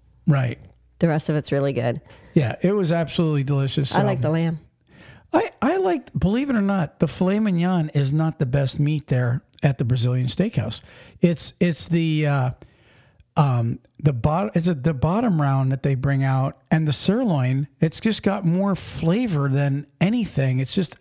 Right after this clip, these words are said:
Speaker 1: absolutely delicious.
Speaker 2: Well, here's one thing that Troy didn't mention is, unless he did and I wasn't paying attention, is they only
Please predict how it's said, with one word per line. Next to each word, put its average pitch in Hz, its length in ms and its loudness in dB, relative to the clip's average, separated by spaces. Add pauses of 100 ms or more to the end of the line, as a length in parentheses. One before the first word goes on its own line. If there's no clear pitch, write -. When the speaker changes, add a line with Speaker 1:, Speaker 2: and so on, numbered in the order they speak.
Speaker 1:
absolutely 151 540 0
delicious. 131 680 -2 (160)
Speaker 2:
Well, 214 160 2
here's 254 260 -2
one 214 180 0
thing 185 180 0
that 156 220 -2 (840)
Troy 190 200 2
didn't 175 240 0
mention 156 380 0
is, 156 420 -2
unless 170 280 0
he 156 80 0
did 160 120 0
and 151 140 0
I 135 80 0
wasn't 147 260 -2
paying 147 160 0
attention, 139 440 -2
is 160 260 -2
they 175 240 0
only 226 500 0